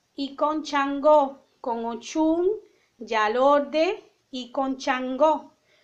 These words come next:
Ochun, la diosa de las mujeres, de la, ¿eh? La diosa, la feminidad, la diosa de la coquetería, de la atracción, del amor, de la unión, de las parejas, ¿eh? Y Changó,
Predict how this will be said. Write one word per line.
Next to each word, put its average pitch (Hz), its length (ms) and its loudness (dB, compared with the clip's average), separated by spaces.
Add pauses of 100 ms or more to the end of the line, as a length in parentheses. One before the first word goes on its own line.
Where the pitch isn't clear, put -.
(180)
Ochun, 311 560 -4
la 254 160 2
diosa 277 500 -2
de 240 160 -2
las 208 140 -4
mujeres, 247 840 -6
de 214 120 -4
la, 190 200 -8 (460)
¿eh? 277 320 -8 (160)
La 240 160 2
diosa, 277 560 0
la 226 160 -4
feminidad, 233 840 0 (340)
la 214 160 -2
diosa 240 300 -2
de 262 100 2
la 240 140 0
coquetería, 220 640 -6
de 226 120 -2
la 208 80 -2
atracción, 240 760 -4
del 196 200 -6
amor, 233 500 -4
de 214 100 -4
la 196 140 -6
unión, 226 440 -6
de 220 120 -4
las 190 160 -12
parejas, 233 720 -4 (500)
¿eh? 320 340 -6 (340)
Y 330 180 -8
Changó, 311 800 4